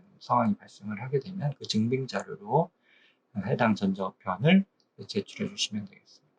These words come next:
그래서 이런 식으로 출석 확인을 이 학기에는 하게 될 거고요. 앞으로는 이제 현재 자동적으로 출석을 이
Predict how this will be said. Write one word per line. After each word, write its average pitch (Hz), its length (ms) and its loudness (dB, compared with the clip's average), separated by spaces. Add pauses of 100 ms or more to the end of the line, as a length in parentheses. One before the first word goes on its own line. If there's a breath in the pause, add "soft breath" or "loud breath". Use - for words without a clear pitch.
(540)
그래서 107 180 -6
이런 107 200 0
식으로 - 480 2 (760)
출석 120 460 -2
확인을 107 460 -6 (1700)
이 127 120 6
학기에는 104 420 2
하게 131 180 -6
될 104 140 -12
거고요. 151 500 -10
앞으로는 143 420 2
이제 104 540 2
현재 110 400 -6 (1120)
자동적으로 110 640 4
출석을 113 560 -2 (140)
이 98 200 -6